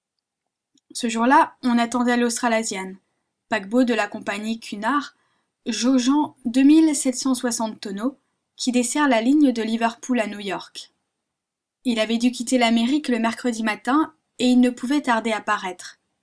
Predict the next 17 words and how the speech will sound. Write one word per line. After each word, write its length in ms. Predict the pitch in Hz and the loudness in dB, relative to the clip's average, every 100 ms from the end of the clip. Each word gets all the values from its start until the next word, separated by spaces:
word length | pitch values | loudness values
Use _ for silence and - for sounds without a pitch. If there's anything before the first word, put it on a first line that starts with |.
| _ _ _ | _ _ _
On 100 | 247 | 0
le 120 | 240 | 0
guettait 320 | 240 233 233 220 | 2 -2 -2 -4
au 80 | |
passage, 640 | 208 220 - 196 185 190 - _ _ _ _ _ | -2 -4 -4 -6 -8 -10 -14 _ _ _ _ _
mais 120 | 196 | -8
il 140 | 190 208 | -6 -8
ne 80 | 208 | -8
passa 300 | 208 196 214 | -10 -8 -12
pas. 260 | - - _ _ _ _ _ _ _ _ _ _ _ _ _ _ _ | -12 -16 _ _ _ _ _ _ _ _ _ _ _ _ _ _ _
Vers 260 | 220 214 - | -6 -6 -4
onze 240 | 233 226 240 | -4 0 2
heures, 200 | 311 277 | 2 2
des 100 | 233 | 0
passagers 520 | 214 220 208 220 - | -2 -4 -6 -6 -6
anglais 480 | 214 226 262 302 - | -6 -2 0 -2 -2
organisèrent 640 | - 240 254 254 254 311 | -4 0 6 6 6 0